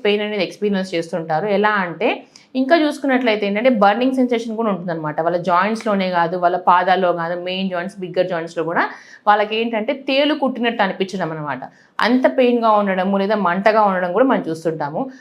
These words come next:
అదే క్రానిక్ స్టేజెస్లో ఏమంటే ఇనీషియల్ స్టేజెస్లో ఉన్నప్పుడు మీకు అంతా బోన్‌లో ఎటువంటి డిఫార్మిటీస్ అనేవి చూడమండి, దాని only ఇన్ఫ్లమేషన్ మాత్రమే వస్తుంటుంది కాబట్టి. అదే క్రానిక్‌గా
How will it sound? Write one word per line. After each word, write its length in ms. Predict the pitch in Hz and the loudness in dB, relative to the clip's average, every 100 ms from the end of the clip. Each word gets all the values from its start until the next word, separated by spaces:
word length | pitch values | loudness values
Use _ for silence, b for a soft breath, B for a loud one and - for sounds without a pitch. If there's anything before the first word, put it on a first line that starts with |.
| B 202 | B 0
అదే 140 | 220 339 294 | 2 0 2
క్రానిక్ 400 | 233 240 330 285 | 4 4 2 -2
స్టేజెస్లో 380 | 302 285 277 247 233 | -2 -2 2 2 2
ఏమంటే 280 | 220 214 233 | 0 -4 -6
ఇనీషియల్ 320 | 240 254 294 285 | -2 -2 -2 -4
స్టేజెస్లో 320 | 277 269 262 | -6 -4 -2
ఉన్నప్పుడు 280 | 247 233 262 240 | -2 0 0 0
మీకు 160 | 226 220 | 0 -4
అంతా 180 | 214 269 240 214 | -2 -2 0 2
బోన్‌లో 300 | 226 254 240 | 4 4 2
ఎటువంటి 260 | 220 226 214 | 0 -4 -4
డిఫార్మిటీస్ 500 | 214 226 220 214 220 220 | -6 -6 -6 -6 -6 -6
అనేవి 200 | 202 196 | -6 -2
చూడమండి, 440 | 180 180 165 208 359 B B B 240 | 0 0 -4 -6 -8 B B B 0
దాని 180 | 247 247 240 | 2 4 4
only 160 | 269 269 | 4 2
ఇన్ఫ్లమేషన్ 520 | 254 247 240 240 220 | 2 2 2 2 0
మాత్రమే 320 | 208 208 220 208 | -2 -2 -2 -2
వస్తుంటుంది 420 | 185 214 196 185 170 | -2 -4 -4 -2 -2
కాబట్టి. 340 | 156 139 220 330 - b b 214 | -2 -2 -6 -6 -8 b b 2
అదే 120 | 254 359 | 2 4
క్రానిక్‌గా 440 | 285 247 277 262 | 4 4 4 2